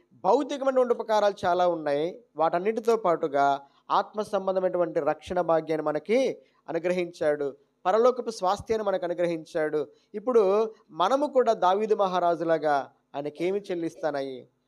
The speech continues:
చెల్లించడానికి మనకంత యోగ్యత లేదు, చెల్లించడానికి మనకంత సామర్థ్యము కూడా లేదు. దేవుడు కూడా మన పట్ల, మన నుంచి ఏం ఆశించట్లేదు. కానీ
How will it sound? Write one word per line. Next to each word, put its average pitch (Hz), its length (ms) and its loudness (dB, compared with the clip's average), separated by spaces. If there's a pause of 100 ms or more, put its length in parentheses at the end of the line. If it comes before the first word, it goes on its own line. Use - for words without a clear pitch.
(360)
చెల్లించడానికి 175 640 -4
మనకంత 160 720 -2 (360)
యోగ్యత 165 360 -4
లేదు, 135 380 -8 (760)
చెల్లించడానికి 240 560 0
మనకంత 214 680 0 (160)
సామర్థ్యము 208 500 0
కూడా 214 460 4 (260)
లేదు. 180 240 0
దేవుడు 254 360 4
కూడా 285 180 4
మన 269 140 2
పట్ల, 240 380 0
మన 214 180 0
నుంచి 226 320 -2
ఏం 220 100 0
ఆశించట్లేదు. 202 640 -4
కానీ 170 460 0